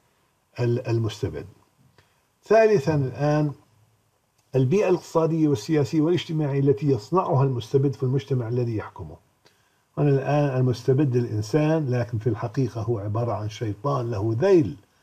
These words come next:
لاحظوا لي هنا الصورة الحقيقية المستبد قرن وذيل، يعني يتصرف،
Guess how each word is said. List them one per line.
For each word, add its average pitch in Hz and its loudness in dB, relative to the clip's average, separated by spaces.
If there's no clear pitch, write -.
لاحظوا 107 -2
لي 92 -4
هنا 139 -2
الصورة 127 0
الحقيقية 127 -2
المستبد 127 -2
قرن 180 2
وذيل، 160 4
يعني 120 0
يتصرف، 156 0